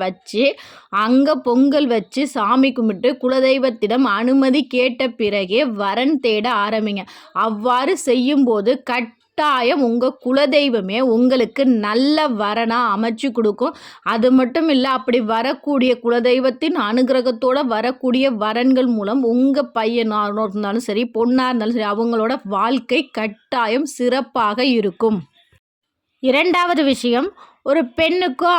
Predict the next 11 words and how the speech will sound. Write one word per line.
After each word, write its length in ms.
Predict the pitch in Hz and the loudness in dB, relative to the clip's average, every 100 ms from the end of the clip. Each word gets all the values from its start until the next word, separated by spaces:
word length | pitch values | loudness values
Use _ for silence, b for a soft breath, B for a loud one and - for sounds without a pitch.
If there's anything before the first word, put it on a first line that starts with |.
| 294 | 2
ஆணுக்கோ 260 | 302 285 339 | 0 0 0
உங்க 120 | 320 240 | 0 0
வீட்ல 200 | 277 247 302 339 | 0 0 -2 0
திருமணம் 420 | 339 330 320 320 - | 0 0 0 -2 -2
செய்றீங்க 420 | 285 294 285 254 277 | 0 0 2 0 0
அப்படின்னா, 280 | 226 220 311 - b b - | -2 -2 -4 -8 b b -8
நம்ம 220 | 294 330 | -4 0
என்ன 120 | 311 339 | 0 -2
செய்வோம், 340 | 339 302 294 285 | -2 0 0 0
திருமணம் 340 | 302 294 294 269 | 0 2 2 2
ஆனோடனே 360 | 269 269 285 | 0 0 0